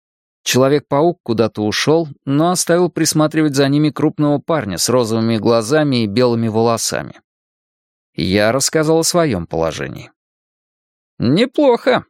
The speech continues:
сказал Майкл. «Ты говоришь, что Человек-паук, по-видимому, обладает здесь какой-то властью и сейчас отправился туда, где дерутся. Не знаешь, он собирается драться сам или будет только командовать своими?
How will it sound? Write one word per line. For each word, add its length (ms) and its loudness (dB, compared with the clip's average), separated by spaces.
сказал 420 -2
Майкл. 440 -4
«Ты 80 -2
говоришь, 400 2
что 240 0
Человек-паук, 880 0
по-видимому, 600 2
обладает 480 0
здесь 260 0
какой-то 420 0
властью 560 0
и 100 -2
сейчас 400 2
отправился 480 0
туда, 260 2
где 180 0
дерутся. 560 -2
Не 200 2
знаешь, 600 0
он 180 0
собирается 540 2
драться 320 2
сам 340 2
или 120 2
будет 340 -2
только 280 -4
командовать 580 0
своими? 540 0